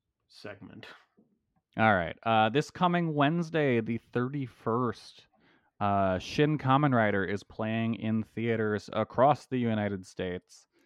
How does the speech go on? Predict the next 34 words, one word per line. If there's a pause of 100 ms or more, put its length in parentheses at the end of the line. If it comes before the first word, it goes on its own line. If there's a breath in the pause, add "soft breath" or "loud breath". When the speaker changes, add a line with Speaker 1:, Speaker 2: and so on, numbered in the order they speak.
(420)
Speaker 2:
Uh,
I
definitely
recommend
going
to
check
it
out.
It
looks
very
good.
Support (180)
Tokusatsu
getting
official
releases
here
in
the
States. (840)
Uh,
and
if
you
don't
have
the
chance
to
see
it
the